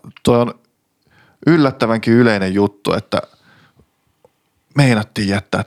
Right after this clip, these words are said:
tää pois kokonaan, mut sit me päätettiin, että okei, tehdään tästä se ensimmäinen sinkkubiisi. Ja sit siitä tulee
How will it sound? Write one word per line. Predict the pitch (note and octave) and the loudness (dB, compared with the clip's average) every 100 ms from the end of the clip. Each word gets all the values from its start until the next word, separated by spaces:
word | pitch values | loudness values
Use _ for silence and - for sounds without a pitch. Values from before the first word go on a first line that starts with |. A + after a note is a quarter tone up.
| - | -4
tää | F#2+ F#2 | -4 -4
pois | - F#2+ F#2 | 0 0 0
kokonaan, | - A#2 G#2 G2+ F#2+ F2+ - - | 0 0 2 -2 0 -4 -4 -12
mut | G2+ - | -8 -6
sit | B2 A#2 | -4 -4
me | |
päätettiin, | G#2+ G2+ G2+ G2+ G#2 | -2 0 -2 -4 -8
että | G#2+ | -8
okei, | - G#2+ | -6 -4
tehdään | - A#2 A2 G#2 | -2 -2 -2 -2
tästä | B2 A2+ - G#2+ - _ _ _ _ _ | -2 -2 -6 -8 -10 _ _ _ _ _
se | - A2 | -2 0
ensimmäinen | G#2 G2 G2 G2 | 0 -2 -2 -2
sinkkubiisi. | A2 G2 - - - F#2+ - _ _ _ - | -4 -6 -8 -8 -6 -6 -8 _ _ _ -6
Ja | - | -4
sit | G2 - | -4 -4
siitä | G2+ | -6
tulee | - F2 D#2+ | -4 -2 -2